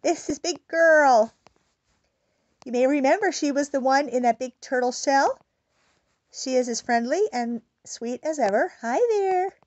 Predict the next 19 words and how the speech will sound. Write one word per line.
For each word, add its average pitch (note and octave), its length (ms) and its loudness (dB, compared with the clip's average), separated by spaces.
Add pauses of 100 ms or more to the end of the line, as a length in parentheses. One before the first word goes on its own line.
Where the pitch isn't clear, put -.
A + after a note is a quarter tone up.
(1300)
She - 160 -8
had C4 100 -2
a B3 40 -4
very B3 180 2
successful D4 640 -2
molt. C4 300 2 (180)
She - 320 -10
was C4+ 220 -2
under C4+ 320 -4
for - 160 -10
about B3+ 380 -4 (640)
twelve B3+ 340 -12
weeks. F#4+ 460 -8 (240)
There C4 160 -16
she - 220 -18
is. G#3+ 220 -14 (320)
She's B3 240 -8
very G#3+ 440 2
dark, G3 460 0